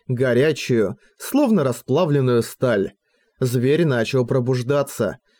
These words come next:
Харуюки уклонился от смертельного удара не по случайности, не рефлексами. Аватар передвинул зверь. «Сэмпай,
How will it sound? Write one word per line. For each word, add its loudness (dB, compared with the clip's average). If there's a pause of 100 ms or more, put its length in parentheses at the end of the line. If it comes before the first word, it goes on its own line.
(140)
Харуюки 0
уклонился 2
от -4
смертельного 0
удара 2
не 2
по 0
случайности, 0 (220)
не 2
рефлексами. 0 (360)
Аватар -2 (120)
передвинул 2
зверь. 0 (400)
«Сэмпай, 0